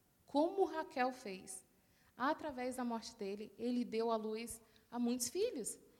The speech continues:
Eu e você antes, a gente não era filho. A gente era inimigo de Deus e ele nos deu o espírito de adoção e nos fez filho.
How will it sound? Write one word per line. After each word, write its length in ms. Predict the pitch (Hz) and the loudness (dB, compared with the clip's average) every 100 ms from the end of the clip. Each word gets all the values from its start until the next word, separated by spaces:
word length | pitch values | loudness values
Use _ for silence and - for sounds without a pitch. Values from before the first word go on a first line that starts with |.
| - | 4
Eu 160 | 226 | 6
e 60 | 240 | 6
você 320 | 247 320 - 392 | 2 -2 -2 -4
antes, 200 | 359 294 | -4 -4
a 60 | |
gente 220 | 262 269 269 | -4 -4 -2
não 60 | |
era 160 | 311 415 | -2 -2
filho. 420 | - 247 185 185 180 - _ _ _ _ _ _ _ - | -4 -8 -8 -10 -16 -20 _ _ _ _ _ _ _ -8
A 40 | |
gente 200 | 233 240 | -6 -6
era 100 | 254 | -4
inimigo 680 | 269 370 403 349 311 370 294 | 0 4 4 4 4 2 2
de 140 | 226 | -2
Deus 400 | 208 190 196 190 | -2 -2 -4 -8
e 60 | 220 | -4
ele 360 | 233 240 254 - - | -2 -2 -6 -12 -10
nos 200 | 240 247 | 0 2
deu 200 | 202 214 | 4 4
o 60 | 226 | 4
espírito 400 | 254 - - 254 | -2 -6 -10 -6
de 80 | 247 | -4
adoção 480 | 240 285 277 247 294 | -2 -2 -2 -4 -4
e 40 | |
nos 200 | 349 - | -6 -6
fez 240 | 269 247 | -6 -6
filho. 380 | - 392 392 208 | -4 -4 -2 -6